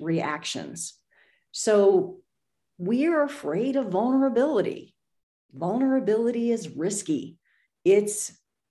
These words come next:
you know, it scares our system. If I lean into someone else's experience and create space for them to fully grieve,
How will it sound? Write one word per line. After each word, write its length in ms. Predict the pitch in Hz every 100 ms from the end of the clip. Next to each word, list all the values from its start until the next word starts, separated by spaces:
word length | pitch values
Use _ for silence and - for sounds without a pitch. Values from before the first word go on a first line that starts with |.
| _ -
you 140 | 196
know, 140 | 190 185
it 220 | 202 196
scares 640 | - - 202 214 226 220
our 160 | 170 175
system. 460 | - 190 190 - - _ _ _ _ _ -
If 200 | 196 190 196
I 280 | 220 262
lean 440 | 254 175 202 214 208
into 420 | 185 175 170 165
someone 640 | 165 - 180 180 165 156 -
else's 840 | 170 170 170 151 135 135 - - _ _ _
experience 1080 | 185 175 - - 156 135 120 95 - - - _ _ -
and 240 | 170 165
create 440 | 170 175 160 143
space 540 | - - - 190 190 190
for 220 | - 165
them 260 | 165 151 160
to 180 | - 165
fully 400 | - 185 165 147
grieve, 680 | 123 156 165 123 113 -